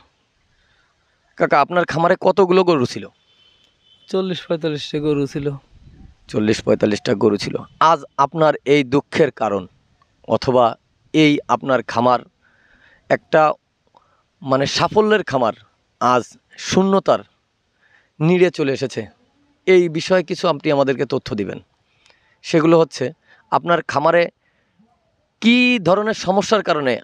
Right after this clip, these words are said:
Speaker 1: আজ আপনি এই পথে বসলেন?
Speaker 2: আমি প্রতি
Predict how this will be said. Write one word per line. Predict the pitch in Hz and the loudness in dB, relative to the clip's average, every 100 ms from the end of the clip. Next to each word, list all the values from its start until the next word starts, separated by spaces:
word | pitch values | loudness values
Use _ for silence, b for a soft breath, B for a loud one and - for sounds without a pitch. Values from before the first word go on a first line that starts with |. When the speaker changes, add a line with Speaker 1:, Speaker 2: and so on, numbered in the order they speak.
| - | -4
Speaker 1:
আজ | 131 123 | -2 0
আপনি | 135 156 151 | -2 0 -2
এই | |
পথে | 135 123 139 | 0 -2 0
বসলেন? | 117 - - - _ _ _ _ _ _ _ _ _ _ _ - | -4 -4 -12 -14 _ _ _ _ _ _ _ _ _ _ _ -8
Speaker 2:
আমি | 156 165 170 170 - _ _ - | -4 -2 0 -2 -6 _ _ -4
প্রতি | 185 160 180 170 170 | -2 -2 -2 0 0